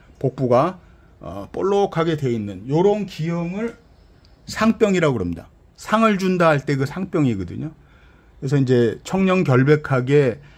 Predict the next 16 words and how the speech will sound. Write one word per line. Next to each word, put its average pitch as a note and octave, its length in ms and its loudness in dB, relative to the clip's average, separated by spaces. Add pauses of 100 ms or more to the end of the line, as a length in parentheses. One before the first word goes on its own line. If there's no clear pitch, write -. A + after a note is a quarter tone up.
(280)
아, G2 160 -10
이제 G2 420 -4
벼슬 B2 280 2
생활을 C3+ 360 2
하라고 C3 680 2
황제가 C#3+ 380 -2
상으로 D#3 440 0
하사하는 C3 840 0
그런 C3 240 0
기종인데, A#2 640 0 (400)
청나라 G3+ 560 4 (100)
옹정제 D3+ 840 4
때 F#3 320 0
처음으로 F3+ 840 2 (720)
창소한 F3 580 0
겁니다. F#2+ 320 -4